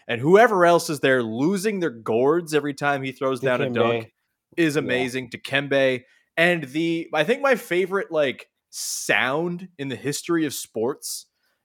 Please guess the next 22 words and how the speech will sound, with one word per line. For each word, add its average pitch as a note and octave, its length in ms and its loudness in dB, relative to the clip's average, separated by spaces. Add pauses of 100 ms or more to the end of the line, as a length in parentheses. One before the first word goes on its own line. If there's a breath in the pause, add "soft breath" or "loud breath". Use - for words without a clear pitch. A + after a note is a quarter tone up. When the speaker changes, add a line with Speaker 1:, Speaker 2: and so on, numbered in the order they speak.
Speaker 1:
is C3 260 -2
the C3+ 500 0 (560)
very, A#3+ 320 4
like, F#3 460 4 (100)
curious F#3+ 720 0
reaction C#3+ 680 0
to D#3 140 -2
when C3+ 200 -2
he C3 120 -4
dunks A#2 380 -4
his C3+ 180 -4 (100)
arm A#2+ 320 -4
for D#3 120 -6
the D#3 100 0
first D#3 300 -6
time. E3 420 -4
Speaker 2:
<laughs> - 40 2
Speaker 1:
And - 440 0
everyone's F3+ 380 4
just F3 160 -6
like, F3 340 4 (880)
"What G3+ 320 0